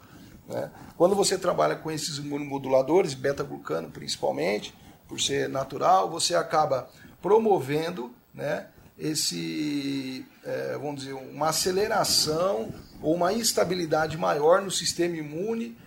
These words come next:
sem você tá agredindo o peixe. Qual que é a grande sacada, na minha opinião, sobre imunomodulador? É você fazer com que o próprio animal desenvolva de forma natural a, a sua situação de defesa,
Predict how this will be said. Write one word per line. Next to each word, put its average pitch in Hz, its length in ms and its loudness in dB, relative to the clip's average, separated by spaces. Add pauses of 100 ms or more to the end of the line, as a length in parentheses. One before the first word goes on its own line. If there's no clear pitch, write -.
sem 190 220 -4
você 185 480 -2 (100)
tá 175 140 6
agredindo 170 640 -4 (340)
o 143 80 -12
peixe. - 420 -6 (560)
Qual 220 220 6
que 226 120 0
é 202 80 6
a 185 100 8
grande 185 320 0
sacada, 160 640 0
na 156 120 -6
minha 170 160 -4
opinião, 175 520 -2
sobre 175 280 -2
imunomodulador? 160 800 -4 (240)
É 151 100 0
você 165 300 -2
fazer 151 300 -4
com 170 180 -14
que - 140 -12
o 156 60 -8
próprio 226 520 0
animal 165 460 2 (920)
desenvolva 170 720 -2
de 170 120 -4
forma 156 320 0
natural 180 840 0 (640)
a, 180 460 -4
a 156 40 -2
sua 180 260 0
situação 175 440 0
de 175 80 -6
defesa, 143 480 -2